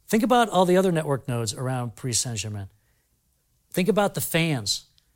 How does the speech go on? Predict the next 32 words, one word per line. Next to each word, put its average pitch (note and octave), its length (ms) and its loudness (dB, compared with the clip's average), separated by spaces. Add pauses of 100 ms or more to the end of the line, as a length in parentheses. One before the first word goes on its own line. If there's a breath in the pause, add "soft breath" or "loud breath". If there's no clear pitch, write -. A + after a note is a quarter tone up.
(120)
Should F3 320 2
they F#3+ 500 0
be E3 160 -2
compensating F3 840 0
the C3 60 0
fans F3+ 600 -2 (420 soft breath)
to E3 240 6
wear E3 460 6
out-, F3+ 260 4 (420)
outrageous F#3 640 4
outfits, D#3+ 560 2 (280 soft breath)
or F3+ 260 4
to E3+ 100 0
be G#3 180 0
beautiful, E3+ 580 6
or C3+ 40 0
to C#3+ 80 0
be G3 180 2
loud, E3+ 580 2
or C#3+ 140 -2
to D3+ 80 4
be G3+ 300 4
enthusiastic, F3+ 920 2
or C3+ 220 0 (320 loud breath)
to, D3+ 260 0
to D#3+ 140 0
greet F#3+ 320 4
people D#3+ 300 0
outside E3 440 2
of D3+ 40 -2
the D#3 60 -2
stadium? E3 460 0